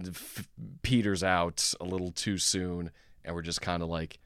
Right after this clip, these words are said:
we're trapped in this cabin, and we're just kinda having, like, the same conversation over and over and over again. And a conversation in an M. Night Shyamalan movie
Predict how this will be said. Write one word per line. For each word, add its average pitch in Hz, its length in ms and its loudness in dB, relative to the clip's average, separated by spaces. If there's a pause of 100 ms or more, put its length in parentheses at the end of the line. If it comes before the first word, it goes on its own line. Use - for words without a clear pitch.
(480)
we're 85 140 -4
trapped 82 480 -2
in 82 100 -2
this 80 180 -2
cabin, 80 680 -4
and 76 100 -8
we're 80 80 -6
just 85 200 -4
kinda 85 200 0
having, 82 300 -4
like, 80 240 -6 (360)
the 90 140 0
same 85 400 2
conversation 80 1000 -4 (460)
over 85 300 0
and 80 100 -2
over 80 240 -2
and 80 100 -2
over 82 240 0
again. 80 360 -2
And 80 120 -4
a 85 60 -4
conversation 90 760 0
in 82 120 0
an 80 120 0
M. 85 140 2
Night 80 180 -2
Shyamalan 85 500 -2
movie 85 440 -4